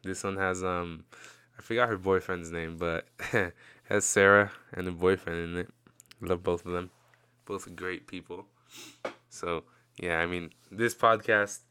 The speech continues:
we basically, we basically solved homeless,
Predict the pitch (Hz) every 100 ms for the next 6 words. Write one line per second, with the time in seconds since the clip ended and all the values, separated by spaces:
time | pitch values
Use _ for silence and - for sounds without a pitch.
0 | _ _ _ _ - - 120 117 117 -
1 | 107 104 101 101 - - - - - -
2 | 123 131 - 110 101 98 - 101 98 95
3 | 95 95 98 95 -